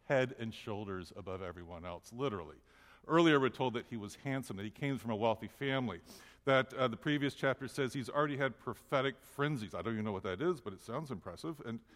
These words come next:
he, he, he, so he's religious, he's good-looking, he's wealthy. This is our kind of leader. And we say, "That's not me." Or you could say, "I'm not Esther. I didn't win a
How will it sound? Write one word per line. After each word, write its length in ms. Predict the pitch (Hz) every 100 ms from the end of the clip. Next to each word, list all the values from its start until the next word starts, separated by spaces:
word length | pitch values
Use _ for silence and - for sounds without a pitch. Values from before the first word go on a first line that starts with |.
| - - -
he, 80 | 120 - -
he, 460 | 110 143 135 - 135
he, 140 | 147 - _ - -
so 120 | 143
he's 160 | 131 110
religious, 640 | 123 139 214 170 156 120
he's 420 | 127 120 113 104 95
good-looking, 680 | 143 143 175 202 180 135 117
he's 220 | 110 104
wealthy. 360 | 170 202 151
This 140 | 147 160
is 120 | 135
our 260 | 135 160 165
kind 300 | - 147 135
of 140 | 131
leader. 260 | 190 170 110
And 320 | - - -
we 80 | 160
say, 120 | 151
"That's 280 | 170 214 202
not 260 | 196 127
me." 340 | 117 160 220 160 - _ _ _ _ _ _ - -
Or 220 | 117 170
you 140 | 208 156
could 120 | 123
say, 180 | - 139
"I'm 180 | 127 208
not 240 | 208 -
Esther. 360 | 123 123 190 170
I 80 | 156
didn't 200 | 185 131
win 140 |
a 100 | 131